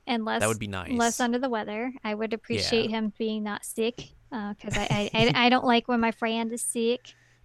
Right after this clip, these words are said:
Speaker 2: And also, you don't wanna have to be the lead of a <laughs> podcast.
Speaker 1: I mean, I, I think I did okay.
Speaker 2: No, you did. You did really good.
Speaker 1: I think I did okay.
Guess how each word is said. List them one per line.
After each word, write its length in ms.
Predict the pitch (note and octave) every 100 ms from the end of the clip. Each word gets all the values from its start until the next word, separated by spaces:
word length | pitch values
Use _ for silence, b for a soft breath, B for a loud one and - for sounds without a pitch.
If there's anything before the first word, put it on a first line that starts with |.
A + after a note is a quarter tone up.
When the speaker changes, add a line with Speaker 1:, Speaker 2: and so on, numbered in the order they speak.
| _ -
Speaker 2:
And 100 | B2+
also, 200 | A2+ A#2
you 140 | A2
don't 140 | A2 A2+
wanna 160 | G#2+
have 160 | G#2+ -
to 60 | G2+
be 100 | G#2+
the 100 | G2+
lead 220 | G#2 G2+
of 100 | G2
a 60 | G2
<laughs> 120 | G#2+
podcast. 840 | F#2+ - A5+ A5+ - - - -
Speaker 1:
I 100 | D#4
mean, 360 | G4 A4 A4 G4 -
I, 260 | D4+ F#4+ F#4+
I 100 | E4+
think 160 | C#5 E5+
I 40 | D5
did 100 | B4+ A4+
okay. 460 | - B3 C4 B3 F#4 G#4+ b b b _
Speaker 2:
No, 100 | F#3
you 160 | F3 E3
did. 200 | D3+ G#2
You 100 | A2+
did 200 | B2+ G#2
really 240 | A2 G#2+
good. 360 | G2 F2+ D#2 A#2 A#3+
Speaker 1:
I 100 | A#3+
think 160 | F4
I 40 | B4
did 120 | G4 C4+
okay. 540 | A#3+ - G#3+ A3+ D4